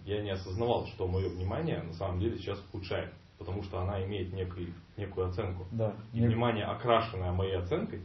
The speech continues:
Speaker 1: негативной,
Speaker 2: Как правило,
Speaker 1: она вредит.
Speaker 2: негативной.
Speaker 1: Да.
Speaker 2: Ага.
Speaker 1: И то, что лучше даже, как бы, если ты не можешь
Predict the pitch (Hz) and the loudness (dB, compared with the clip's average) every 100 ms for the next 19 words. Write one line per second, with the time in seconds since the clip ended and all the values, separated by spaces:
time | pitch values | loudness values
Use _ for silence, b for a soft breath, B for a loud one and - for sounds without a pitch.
0 | - 104 110 107 92 87 - 110 117 120 | -6 -4 -4 -2 -2 -2 -2 -2 4 6
1 | 104 127 135 - 139 117 98 - - 113 | 6 6 6 6 6 4 0 -4 -2 2
2 | 117 123 131 - B B B B B B | 2 2 -2 -8 B B B B B B
3 | - - 90 117 117 107 - 117 156 139 | -16 -4 0 0 2 2 2 2 2 4
4 | 113 131 127 117 117 107 113 113 101 113 | 6 6 6 2 -2 0 0 0 -2 2
5 | 131 127 98 | 4 4 4